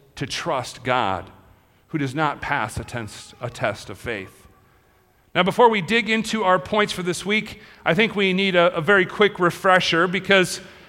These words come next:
uh, we probably would have needed one anyway, but with my absence last week, it's been two weeks since we were here in Genesis, and so we need to remember how this story has been set up for us. At the end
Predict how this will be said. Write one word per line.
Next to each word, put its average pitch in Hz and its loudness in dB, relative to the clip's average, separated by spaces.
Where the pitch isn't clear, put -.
uh, 175 4
we 202 -2
probably 240 4
would 214 4
have 196 4
needed 214 2
one 185 2
anyway, 196 4
but 180 0
with 180 0
my 196 4
absence 190 4
last 180 4
week, 240 0
it's - -4
been 214 2
two 254 -2
weeks 226 0
since 214 -4
we 208 -4
were 196 0
here 226 6
in 202 4
Genesis, 185 0
and 165 -4
so 202 2
we 214 0
need 226 4
to 196 -2
remember 196 4
how 185 4
this 185 0
story 190 2
has 160 -4
been 156 -4
set 165 0
up 208 2
for 135 0
us. 120 -4
At 170 -4
the 208 -2
end 262 2